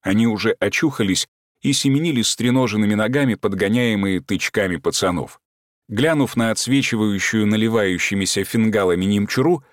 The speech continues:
сказал Козыреву: «Ну что, Змей, сбылась твоя мечта? Хотел на лодочке покататься? Вот тебе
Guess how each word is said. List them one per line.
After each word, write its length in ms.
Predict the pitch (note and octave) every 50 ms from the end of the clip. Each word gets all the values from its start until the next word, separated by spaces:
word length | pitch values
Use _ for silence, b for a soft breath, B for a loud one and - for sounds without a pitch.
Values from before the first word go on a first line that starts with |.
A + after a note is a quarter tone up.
| b b b b
сказал 500 | b - - - C3+ B2+ A2+ A#2+ G2 D#2+
Козыреву: 540 | C#2 - G2 F2 D#2+ E2 D2 C#2 B1+ A#1 - _ _ _ _ _ _ _ _ _ -
«Ну 160 | B2 D3+ D#3+
что, 280 | C#3 - - G#3+ E3+ B2
Змей, 360 | G#2 G2+ F#2+ E2+ C2 C2+ _ b b b b b b b
сбылась 580 | b G#2+ G#2 G2+ B2+ C#3 C#3 D#3+ F3 D3+ - -
твоя 280 | - C3 C3 B2+ A#2+ A2
мечта? 480 | A2 A2 - - - G#2+ D2+ B1+ - _ _ _ _ _ _ -
Хотел 420 | - B2+ A#2 - - F3 D#3+ C#3
на 140 | B2+ B2 A#2+
лодочке 440 | A#2+ A#2+ G2+ F2+ - - - G2+ -
покататься? 720 | - D#2+ - A2+ A2 - - E2 C#2 - - - - - _ _ _ -
Вот 360 | A2+ A2+ B2 F3+ E3 - _
тебе 360 | - B2+ A2+ G2+ F#2+ D2+